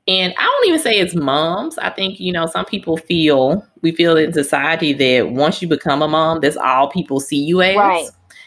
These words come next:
Speaker 1: And then we get stuck, especially as women, um, thinking that, well, this is, this is my purpose.
Speaker 2: Mm-hmm.
Speaker 1: I was just put here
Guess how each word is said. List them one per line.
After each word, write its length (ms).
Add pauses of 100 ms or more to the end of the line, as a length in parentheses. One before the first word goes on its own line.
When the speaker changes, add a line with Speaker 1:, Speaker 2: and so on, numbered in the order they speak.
(160)
Speaker 1:
And 220
then 540
we 220
get 320 (540)
stuck, 640
especially 500
as 140
women, 600 (480)
um, 320
thinking 420
that, 420
well, 140
this 260
is, 240
this 280
is 140
my 180
purpose. 460
Speaker 2:
Mm-hmm. 100
Speaker 1:
I 120
was 140
just 220
put 260
here 600